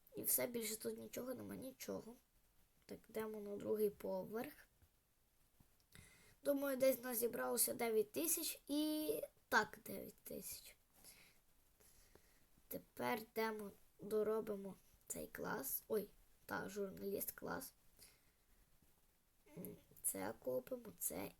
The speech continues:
і останні парти.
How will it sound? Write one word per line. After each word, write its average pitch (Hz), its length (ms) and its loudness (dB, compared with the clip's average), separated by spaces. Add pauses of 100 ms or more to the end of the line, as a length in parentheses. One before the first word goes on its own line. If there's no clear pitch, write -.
(100)
і 226 240 -2 (200)
останні 208 800 -4 (1000)
парти. - 420 -4